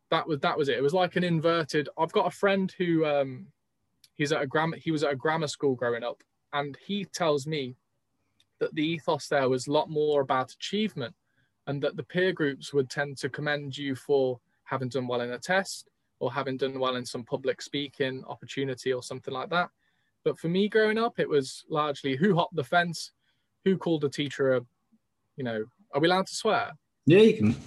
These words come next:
Speaker 2: Go
Speaker 1: Yeah.
Speaker 2: ahead.
Speaker 1: It was like, who called the teacher a bell end, or who, who said, who managed to be the cheekiest and get away with it?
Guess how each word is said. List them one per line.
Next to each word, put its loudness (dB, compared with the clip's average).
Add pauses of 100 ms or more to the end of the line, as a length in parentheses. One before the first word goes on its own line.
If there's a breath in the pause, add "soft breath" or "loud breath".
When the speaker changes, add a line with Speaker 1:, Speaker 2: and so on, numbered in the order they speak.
Speaker 2:
Go 6
Speaker 1:
Yeah. 8
Speaker 2:
ahead. 8
Speaker 1:
It -12
was 0
like, 2
who 4
called -2
the -6
teacher -2
a 2
bell 2
end, 0
or 2
who, -2 (140)
who 0
said, 2 (420)
who 2
managed 2
to -12
be -4
the -2
cheekiest -4
and 0
get 2
away 4
with 0
it? -6